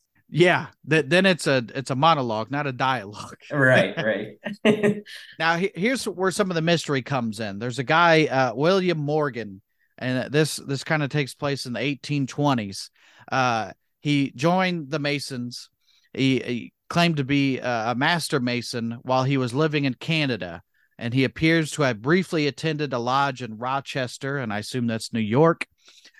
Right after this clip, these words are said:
Speaker 1: Uh, Morgan finally announced after,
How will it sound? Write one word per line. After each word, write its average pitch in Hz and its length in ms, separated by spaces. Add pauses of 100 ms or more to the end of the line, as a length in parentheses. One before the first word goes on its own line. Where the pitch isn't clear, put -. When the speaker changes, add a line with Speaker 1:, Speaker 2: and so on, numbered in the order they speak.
(120)
Speaker 1:
Uh, 139 240
Morgan 190 460
finally 208 640
announced 156 640
after, 139 600